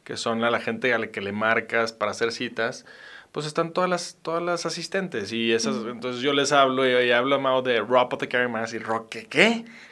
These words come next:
Speaker 2: Nos ha
Speaker 1: ¿Verdad?
Speaker 2: pasado.
Speaker 1: Entonces digo, "A ver, I don't need this shit.
Speaker 2: Sí,
Speaker 1: Mejor
Speaker 2: sí.
Speaker 1: le pongo,
Speaker 2: Sí.
Speaker 1: eh, Juan punto com, ¿verdad?
Speaker 2: <laughs> Sí.
Speaker 1: Y eso no va a haber problema y no se va a
Speaker 2: Claro.
Speaker 1: perder ninguna cita".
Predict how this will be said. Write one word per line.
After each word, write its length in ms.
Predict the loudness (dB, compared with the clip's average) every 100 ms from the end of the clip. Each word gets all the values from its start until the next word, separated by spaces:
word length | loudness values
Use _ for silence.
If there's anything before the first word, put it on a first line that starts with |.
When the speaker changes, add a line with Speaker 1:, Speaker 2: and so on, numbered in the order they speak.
| -16 -4
Speaker 2:
Nos 180 | 0 6
ha 60 |
Speaker 1:
¿Verdad? 160 | 8 10
Speaker 2:
pasado. 380 | 10 8 6 4
Speaker 1:
Entonces 580 | 2 4 4 6 6 8
digo, 340 | 8 8 6
"A 60 | 4
ver, 320 | 4 4 0 -2
I 160 | 2 4
don't 140 | 2
need 200 | 0 -2
this 180 | 0 0
shit. 360 | 6 8 8 4
Speaker 2:
Sí, 240 | -8 -2 2
Speaker 1:
Mejor 260 | 4 6 6
Speaker 2:
sí. 20 |
Speaker 1:
le 80 | 6
pongo, 500 | 6 6 8 8 6 0
Speaker 2:
Sí. 60 | -4
Speaker 1:
eh, 140 | -4 -10 -8 -6
Juan 400 | -2 6 6 6
punto 260 | 4 4 6
com, 300 | 8 8 6
¿verdad? 400 | 6 10 10 10
Speaker 2:
<laughs> 20 |
Sí. 60 | 8
Speaker 1:
Y 40 |
eso 200 | 6 6 6
no 80 |
va 60 | 8
a 20 |
haber 200 | 8 6
problema 380 | 4 4 4 4
y 60 | 4
no 100 | 4
se 60 |
va 80 | 4
a 120 | 4
Speaker 2:
Claro. 20 | 2 0
Speaker 1:
perder 160 | 0
ninguna 320 | -2 -4 -2 -2
cita". 380 | -4 -4 -6